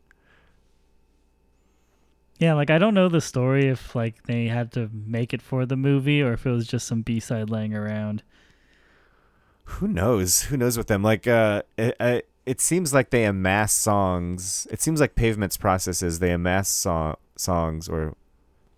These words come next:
Speaker 2: w-, their process was that they would amass songs. He would not really write solos or lyrics until it was go time. They would be, like, improvised largely, um,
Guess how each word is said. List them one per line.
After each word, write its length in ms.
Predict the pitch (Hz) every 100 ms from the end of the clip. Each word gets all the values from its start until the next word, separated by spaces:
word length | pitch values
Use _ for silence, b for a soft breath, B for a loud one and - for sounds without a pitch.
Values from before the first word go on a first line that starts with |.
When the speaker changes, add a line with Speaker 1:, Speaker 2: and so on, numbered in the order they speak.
| _ _ _
Speaker 2:
w-, 180 | 92 82
their 120 | 87
process 420 | - 90 82 82
was 380 | 87 87 78 76
that 100 | 87
they 80 | 87
would 140 | 85
amass 320 | 85 90 90
songs. 600 | - 90 85 85 82 85 b b b b b _ -
He 240 | - 104
would 480 | 95 92 90 87 90 _ _ _
not 240 | 98 101 -
really 260 | 98 95
write 280 | 87 95 101
solos 840 | - - 98 92 95 92 90 82 -
or 160 | 92 85
lyrics 540 | 87 90 82 78 -
until 800 | 82 76 92 85 78 78 78 82 _ _ -
it 60 |
was 160 | 85 76
go 220 | 82 87
time. 540 | - 76 69 67 78 b b b _
They 140 | 87
would 120 | 92 82
be, 140 | 92
like, 240 | 87 76 -
improvised 720 | 101 95 92 82 80 78 73
largely, 880 | 78 76 78 85 76 67 65 69 82 - _ _ _ _ -
um, 500 | 82 76 71 73